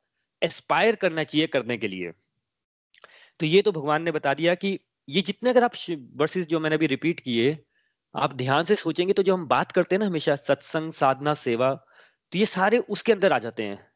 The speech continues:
सत्संग, साधना, सेवा, ये सब जितने भी ये, अ, वर्सेस हुए हैं उसमें कहीं ना कहीं ये वाले कंपोनेंट आ जाते हैं। सत्संग का भी आ जाता है, साधना का भी आ जाता है, सेवा का भी आ जाता है। अब आ जाती है बात सदाचार की, जो कि भगवान अब अगले वर्सेस में बताएंगे। तो चलिए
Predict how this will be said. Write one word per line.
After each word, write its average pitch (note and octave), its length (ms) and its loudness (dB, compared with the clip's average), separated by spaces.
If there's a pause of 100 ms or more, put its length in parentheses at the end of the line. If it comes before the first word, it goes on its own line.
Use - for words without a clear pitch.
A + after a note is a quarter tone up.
सत्संग, G3+ 520 -4 (360)
साधना, C#3 440 -2
सेवा, A#2 280 -2
ये A#2+ 140 0
सब G3 340 -2 (640)
जितने - 240 2
भी G3 120 2
ये, F3+ 400 4 (120)
अ, G2 40 -2
वर्सेस C3+ 380 0
हुए D#3 220 2
हैं B2+ 100 2
उसमें C#3 300 -4
कहीं F3 160 2
ना G3+ 80 0
कहीं F3 260 -2
ये C3+ 220 0
वाले D#3+ 140 4
कंपोनेंट C#3+ 420 -2
आ A2+ 60 2
जाते A2 220 -2
हैं। A2 40 -4
सत्संग D3+ 340 -4
का E3+ 120 0
भी E3+ 100 2
आ E3+ 100 4
जाता E3 240 2
है, F3+ 140 6
साधना C3 380 -2
का D3+ 120 -2
भी D#3 80 -2
आ D#3 80 4
जाता D3+ 180 0
है, F3 40 2
सेवा D#3+ 300 2
का A#2+ 100 -4
भी G#2 120 -2
आ F2 80 -2
जाता F2+ 220 -8
है। F#2 180 -10 (640)
अब G#3 160 2
आ F#3 100 0
जाती F#3 180 0
है G#3 40 2
बात E3+ 220 0
सदाचार D#3 440 2
की, G3 260 -4 (360)
जो E3 160 4
कि F#3+ 120 2
भगवान C3+ 360 0
अब D3 100 -4 (360)
अगले E3+ 240 4
वर्सेस C#3 280 -2
में C3+ 100 -6
बताएंगे। B2 460 -2 (460)
तो D#3+ 60 -6
चलिए G3 280 2